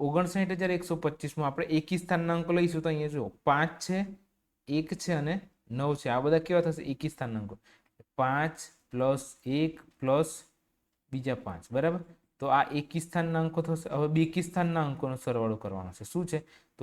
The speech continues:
બેકી સ્થાનમાં બે અને નવ છે. કેટલા છે? નવ plus બે. બરાબર? તો આનો સરવાળો અને એકી સ્થાનના અંકોનો સરવાળો. પાંચ ને પાંચ દસ ને એક અગિયાર. અને બેકી સ્થાનના અંકોનો સરવાળો નવ ને બે અગિયાર. તો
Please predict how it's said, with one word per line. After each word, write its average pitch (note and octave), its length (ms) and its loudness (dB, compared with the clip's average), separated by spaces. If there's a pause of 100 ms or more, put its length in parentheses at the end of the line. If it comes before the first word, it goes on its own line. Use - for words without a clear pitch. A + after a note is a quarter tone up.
(120)
બેકી C#3+ 280 2
સ્થાનમાં E3+ 360 2
બે E3+ 60 6 (100)
અને E3 140 4
નવ D#3 320 4
છે. - 120 -6
કેટલા E3 260 4
છે? D#3+ 60 0 (280)
નવ D3+ 180 4 (520)
plus D3 300 4 (320)
બે. C3+ 140 0 (480)
બરાબર? F3 280 2 (300)
તો - 60 -10 (180)
આનો D#3+ 160 4 (120)
સરવાળો F#3 340 6 (140)
અને E3 140 4 (260)
એકી F3 240 -2
સ્થાનના F#3 320 2
અંકોનો F#3 300 0
સરવાળો. D3 260 4 (360)
પાંચ D#3 240 6
ને F3+ 120 0
પાંચ F3 200 4
દસ F3 240 4
ને E3 140 4
એક F3 100 -4 (260)
અગિયાર. C3+ 400 0
અને D3 180 -2
બેકી D#3+ 300 4
સ્થાનના F3 340 0 (160)
અંકોનો E3+ 340 2
સરવાળો E3+ 280 4 (180)
નવ D#3+ 180 10 (420)
ને C#3+ 60 0 (100)
બે D3+ 80 6 (340)
અગિયાર. C3+ 380 0 (720)
તો - 40 -6